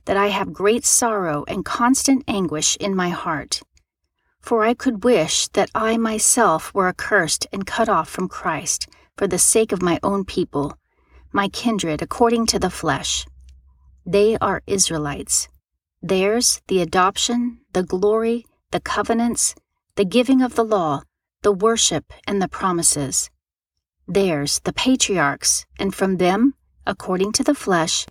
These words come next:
is the Christ, who is over all, God blessed forever. Amen. The word of the Lord.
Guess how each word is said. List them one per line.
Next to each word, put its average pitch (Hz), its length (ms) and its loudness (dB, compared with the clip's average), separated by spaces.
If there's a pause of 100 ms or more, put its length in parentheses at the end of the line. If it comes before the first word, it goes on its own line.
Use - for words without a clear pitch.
(120)
is 208 240 2
the 202 100 -2
Christ, - 720 -2 (220)
who 208 120 4
is 180 240 2
over 214 400 2
all, 160 380 -2 (420)
God 190 400 0
blessed 160 480 0
forever. 151 720 -2 (100)
Amen. 165 560 -2 (1080)
The 262 160 4
word 165 260 0
of 196 120 -4
the 185 120 -4
Lord. 147 440 -4